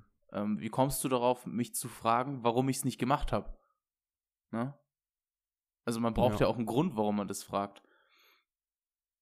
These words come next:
Speaker 1: Denke ich. Oder weiß ich eigentlich. Also, ich würd das gar nicht,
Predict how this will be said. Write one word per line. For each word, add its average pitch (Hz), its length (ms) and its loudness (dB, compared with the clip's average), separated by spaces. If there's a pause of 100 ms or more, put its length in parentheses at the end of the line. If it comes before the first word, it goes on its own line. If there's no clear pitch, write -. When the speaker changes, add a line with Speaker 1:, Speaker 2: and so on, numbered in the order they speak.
(120)
Speaker 1:
Denke 107 320 -6
ich. - 280 -16
Oder 107 320 -2
weiß 113 320 0
ich 107 160 0
eigentlich. 98 380 -4
Also, 95 280 -4 (160)
ich - 180 -12
würd 117 180 -2
das - 180 2
gar 117 160 0
nicht, - 420 -4